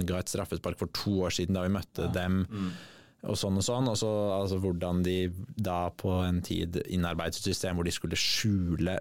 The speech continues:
Speaker 1: hvem som skulle dømme neste kamp for at ikke folk skulle oppsøke han dommeren. Altså, det står bare sånn i detalj om hvordan hele systemet er bygget opp og sånn da, som jeg synes var veldig fascinerende.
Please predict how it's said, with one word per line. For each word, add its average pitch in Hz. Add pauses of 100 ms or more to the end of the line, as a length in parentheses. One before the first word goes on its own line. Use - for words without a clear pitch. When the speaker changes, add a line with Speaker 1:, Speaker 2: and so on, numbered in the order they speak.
Speaker 1:
hvem 87
som 90
skulle 90
dømme 92
neste 95
kamp 92
for -
at 90
ikke 104
folk 90
skulle 90 (680)
oppsøke -
han 101
dommeren. 95
Altså, 110
det -
står 104
bare 107
sånn 107
i 101
detalj 107
om 104
hvordan 95
hele 90
systemet 87
er 98
bygget 104
opp 87
og 95
sånn 107
da, 117
som 104
jeg 98
synes 90
var 95
veldig 87
fascinerende. 82